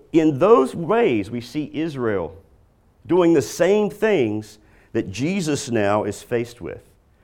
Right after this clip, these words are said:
But in this case, Jesus, where Israel fails,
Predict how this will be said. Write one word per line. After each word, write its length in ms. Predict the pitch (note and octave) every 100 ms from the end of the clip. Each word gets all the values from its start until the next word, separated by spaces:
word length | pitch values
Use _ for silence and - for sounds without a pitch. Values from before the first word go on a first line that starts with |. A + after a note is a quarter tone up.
| _
But 140 | - A2
in 220 | G#2+ G2+
this 260 | F3 D4 -
case, 600 | - D#2+ D#2+ - - _ _ _ _ _ _ _ -
Jesus, 800 | F2+ F3+ A#3 G#2+ D2+ - - - _ _ _
where 260 | - A2+ -
Israel 460 | D3 G3 F3 F#3 F3
fails, 720 | - C#3 A#2 F2 - - -